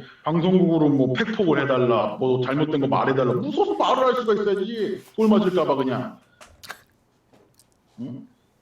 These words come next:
그 뭐야, 약간 진짜로 그 감성적이게 될수록, 그 어그로에 감성적으로 대할수록 양팡님만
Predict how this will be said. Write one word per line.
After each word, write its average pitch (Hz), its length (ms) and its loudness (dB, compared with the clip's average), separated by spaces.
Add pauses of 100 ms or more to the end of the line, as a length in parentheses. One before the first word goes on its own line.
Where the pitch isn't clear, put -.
그 175 40 -10 (300)
뭐야, 127 480 0
약간 147 720 -2
진짜로 165 460 -2 (260)
그 196 160 -10
감성적이게 185 1300 0
될수록, 147 580 0
그 127 80 -2
어그로에 175 460 2
감성적으로 175 580 -2
대할수록 151 440 -4
양팡님만 143 600 -6